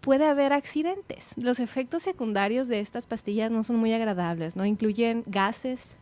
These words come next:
gases que puede haber con, em, con desechos por ahí,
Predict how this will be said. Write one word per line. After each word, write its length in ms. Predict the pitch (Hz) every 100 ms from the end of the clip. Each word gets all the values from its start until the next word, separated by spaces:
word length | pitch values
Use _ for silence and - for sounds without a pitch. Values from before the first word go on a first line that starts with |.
| -
gases 560 | 214 208 220 247 240 -
que 100 | 214
puede 220 | 214 202
haber 320 | 202 208 202
con, 400 | - 202 185 196 - -
em, 420 | 202 190 185 175 190 - - - - - - -
con 140 | 240
desechos 520 | 220 214 214 214 247
por 160 | - 214
ahí, 300 | 202 220